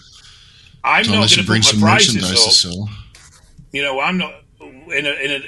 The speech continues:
Speaker 1: in a, economically in the U K at the moment, things are going up. Everything's getting more expensive. And I'm, I'm not putting my prices up to support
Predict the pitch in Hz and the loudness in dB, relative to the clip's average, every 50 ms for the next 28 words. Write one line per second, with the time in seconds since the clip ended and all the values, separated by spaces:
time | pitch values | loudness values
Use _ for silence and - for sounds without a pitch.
0 | 135 135 143 139 131 - - - - 117 131 139 143 139 - 143 147 160 170 160 | -8 -6 -6 -6 -6 -8 -12 -18 -18 -10 -6 -4 -4 -4 -4 -4 -4 -4 -4 -6
1 | - - 135 127 117 117 113 117 107 - - 110 107 98 98 101 101 98 101 92 | -8 -8 -8 -8 -6 -6 -6 -6 -6 -6 -6 -6 -6 -6 -8 -8 -10 -10 -10 -12
2 | - 104 104 95 90 92 90 90 87 113 147 185 - - - 85 80 98 95 87 | -12 -10 -10 -10 -10 -10 -10 -10 -8 -6 -6 -6 -6 -6 -8 -12 -10 -10 -10 -10
3 | - 98 95 - 87 92 92 92 - - - - 92 - - - - _ _ _ | -8 -8 -10 -10 -10 -12 -12 -12 -12 -10 -8 -8 -6 -6 -8 -10 -14 _ _ _
4 | - - - - - - - - - _ _ _ _ - 120 131 147 151 - 139 | -20 -20 -20 -20 -20 -20 -20 -20 -20 _ _ _ _ -6 -4 -4 -4 -6 -6 -4
5 | 127 160 190 196 170 147 147 147 160 185 185 - - - 170 156 143 135 131 127 | -2 -2 -2 -2 -2 -2 -2 -4 -4 -4 -6 -10 -10 -8 -8 -8 -6 -6 -6 -6
6 | 120 - - 147 190 202 180 - 120 95 90 85 - - - - 104 - 113 101 | -6 -6 -8 -6 -6 -4 -6 -6 -6 -8 -12 -12 -12 -12 -12 -12 -10 -10 -12 -10
7 | - 117 113 110 104 104 - - | -8 -6 -4 -4 -4 -6 -8 -14